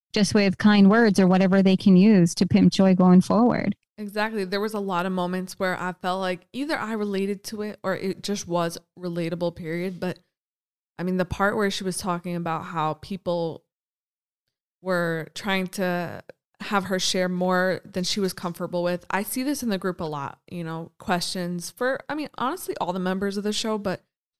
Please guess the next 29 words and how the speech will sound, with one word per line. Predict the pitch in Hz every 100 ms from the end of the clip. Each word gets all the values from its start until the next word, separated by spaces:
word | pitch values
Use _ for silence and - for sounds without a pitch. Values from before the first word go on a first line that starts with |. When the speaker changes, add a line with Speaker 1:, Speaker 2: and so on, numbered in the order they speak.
| _ _ -
Speaker 2:
with | 226
Amy, | 247 285 277 269 -
like, | 214 208 190 190 _ _ _ _ _ _ _ _ -
she | - 262
has | 269 330
been | 214 185
more | 170 156
open, | 160 165 151 -
and | 202 196 - _ _ _
she | - -
also | 269 277
has | 247 226
the | 220
right | 202 196
to | 214
not | 208 220
be | 170
open. | 170 180
And | 180
it | 185
really | 226 269
made | 247 214 208
me | 214
emotional | 185 175 190 - 190
when | 175
she | 175
was | 185 -
talking | 208 214 - 196
because, | 180 185 202 180